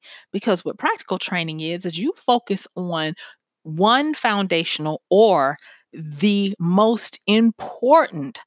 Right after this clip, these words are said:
foundational component needed to be able to pull something off. So when you are wanting to turn your street knowledge into something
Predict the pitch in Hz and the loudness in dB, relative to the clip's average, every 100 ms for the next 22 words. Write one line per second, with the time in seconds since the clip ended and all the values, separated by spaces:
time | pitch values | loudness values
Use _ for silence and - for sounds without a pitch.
0 | - _ - - 160 151 151 226 - - | -20 _ -20 -8 -6 -4 -2 -2 -4 -6
1 | 269 269 269 - 254 - 269 190 139 - | -4 -4 -4 -6 -6 0 0 0 -6 -14
2 | - _ _ _ 180 220 269 196 131 - | -20 _ _ _ 2 2 2 0 -4 -10
3 | _ - 170 185 190 208 226 233 - 160 | _ -6 -2 -2 0 0 -2 -4 0 0
4 | 180 - 143 156 202 254 - - - _ | 0 -4 -6 -4 -2 0 -2 -10 -20 _
5 | - - - 175 160 156 160 156 156 160 | -20 -18 -2 2 2 2 0 0 -2 -2
6 | 185 226 - 233 196 190 185 190 190 - | 0 0 2 0 2 2 2 0 -2 -2
7 | 165 160 - 202 196 226 240 - 254 233 | -2 -2 -4 0 2 2 2 0 -4 0
8 | 208 196 190 190 - 190 196 202 - 185 | 0 0 0 -2 -2 -2 -2 -2 -2 -2
9 | 190 185 180 | -2 -4 -2